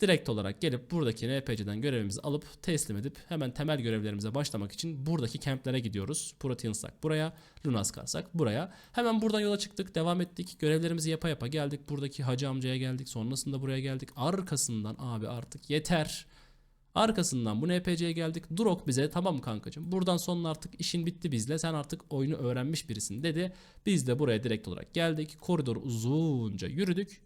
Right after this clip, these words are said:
Hemen buradan girdik. Görevlerimizi yapa yapa ilerledik. Veya sekizli partiysek, yani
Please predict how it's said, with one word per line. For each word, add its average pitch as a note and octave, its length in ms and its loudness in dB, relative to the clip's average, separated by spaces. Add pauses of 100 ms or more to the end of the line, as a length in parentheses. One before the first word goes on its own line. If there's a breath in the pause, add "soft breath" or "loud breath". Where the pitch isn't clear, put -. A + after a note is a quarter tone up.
Hemen B2 340 -2
buradan E3 280 -12
girdik. G3 320 0
Görevlerimizi C3 480 0
yapa C3 160 -2
yapa - 180 -6
ilerledik. F#3 440 0
Veya C3 580 2 (380 loud breath)
sekizli D#3 400 0
partiysek, - 640 -4
yani G#2 280 -2